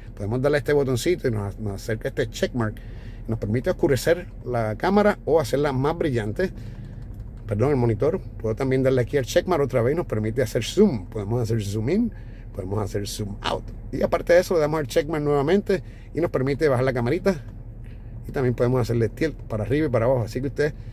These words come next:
selecciona donde más le guste y lo deja ahí en esa posición. Y eso se mantiene encendido todo el tiempo, nunca lo tiene que apagar. Usted puede estar conduciendo su camioneta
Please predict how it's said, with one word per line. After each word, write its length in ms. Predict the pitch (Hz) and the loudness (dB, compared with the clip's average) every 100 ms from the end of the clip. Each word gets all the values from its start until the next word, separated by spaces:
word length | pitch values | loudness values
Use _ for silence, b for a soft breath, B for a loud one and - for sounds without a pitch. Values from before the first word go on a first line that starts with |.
| B B - | B B -4
selecciona 440 | 120 110 139 156 | -2 0 0 2
donde 220 | 147 120 | 4 4
más 240 | 120 143 139 - | 0 -2 -6 -4
le 100 | 127 | 0
guste 440 | 160 226 - 180 - - | 2 2 2 0 0 -8
y 80 | 104 | -8
lo 120 | 98 | -2
deja 200 | 107 123 | 0 2
ahí 120 | 123 | 2
en 60 | 123 | 2
esa 240 | 120 120 | 0 -2
posición. 400 | 117 101 - 208 202 B B B - | -2 -4 2 2 2 B B B -2
Y 80 | 139 | 2
eso 120 | 190 | 4
se 120 | 208 | 4
mantiene 340 | 185 131 180 | 4 6 6
encendido 400 | 175 160 160 170 | 6 4 6 4
todo 240 | 143 147 151 | 4 2 4
el 80 | 127 | 4
tiempo, 340 | 165 170 147 | 0 0 -2
nunca 360 | 127 160 185 156 | 0 0 2 2
lo 80 | |
tiene 160 | 131 135 | 2 2
que 80 | 120 | 2
apagar. 280 | 113 107 101 | 2 0 0
Usted 220 | - 104 | -4 -2
puede 180 | 135 135 | 2 4
estar 200 | 143 139 | 4 4
conduciendo 460 | 143 127 147 143 | 2 0 0 0
su 100 | 127 | 0
camioneta 600 | 120 120 160 202 170 160 | 0 2 2 4 4 2